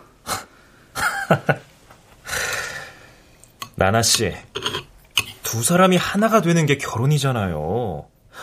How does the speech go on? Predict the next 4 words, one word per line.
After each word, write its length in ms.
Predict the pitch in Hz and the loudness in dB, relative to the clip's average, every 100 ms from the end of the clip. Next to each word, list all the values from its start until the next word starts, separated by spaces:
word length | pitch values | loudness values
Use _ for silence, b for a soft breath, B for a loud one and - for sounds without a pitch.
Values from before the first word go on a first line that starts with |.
| B | B
당연히 480 | - 170 220 240 180 | -2 2 4 4 6
내 160 | 165 | 4
절반을 420 | 185 - 143 196 180 | 4 4 6 6 4
희생해야죠. 1080 | - 240 220 196 135 123 120 170 98 82 | 2 2 2 2 2 2 2 2 -2 -4